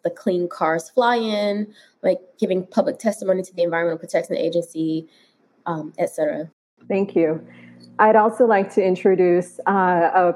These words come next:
Speaker 2: panelist who just joined us, Doctor Ana Baptista, an assistant professor of professional practice in the graduate program of environmental policy and sustainability management at the New School University in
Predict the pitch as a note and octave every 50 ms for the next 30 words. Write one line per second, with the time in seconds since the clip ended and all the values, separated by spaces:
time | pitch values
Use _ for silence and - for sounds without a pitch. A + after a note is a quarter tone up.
0 | F3 - F#3+ F#3+ F#3 F#3 F#3 F3 F3 - - F#3+ F3+ F3+ F3 - G#3+ A3+ B3 -
1 | - - F3+ F3 E3+ E3+ F3+ F3 G3 C4 C4 - - _ _ _ _ _ _ -
2 | G3+ G3+ G#3 - G#3+ G#3+ G#3+ G#3 G3 - G3 G#3 A3+ A#3 A3 G#3+ G3 F#3+ - -
3 | F#3 E3+ - _ _ _ - - - - - _ _ _ _ _ - - G3 F3+
4 | F#3 - - G#3+ G#3 - A3 F#3 - - G3+ - - G3 G3+ - B3 A3 G3+ G3
5 | - _ - F#3 - F#3 F#3 F#3+ - - F#3+ E3+ E3 E3+ - - F3 F3 F3 -
6 | - A#3+ D4 - - - - - F#3 F#3 F#3 F#3 F3 F3+ F3 F3 F3 F#3+ G3 F#3+
7 | E3+ F3 - G3 F#3+ F3 F#3+ F#3+ G3 G3+ A3+ A3+ - - F3+ E3+ E3 E3+ - -
8 | F3+ F3 F3+ F3+ F3+ F3+ F3+ F3 F3 - - E3 - - - F#3+ G3 G#3 G#3 -
9 | - G#3+ G3+ G3 G3 - E3+ E3+ E3+ - - E3+ - - F3+ F3 E3+ D#3+ D#3 F#3
10 | F#3+ G3 G#3 G#3 G#3 G#3 G3+ G3 F#3+ F#3+ F#3+ F#3 - F#3 G3 F#3+ F#3+ - - -
11 | F3 F3 - F3+ F#3+ F#3+ G3+ G#3 - - - G#3 G3 G3 F#3+ F3+ F3 E3+ E3+ F3
12 | F3+ F3+ F3+ - - E3+ F3 F3 F3 E3 E3 E3+ E3 E3 D#3+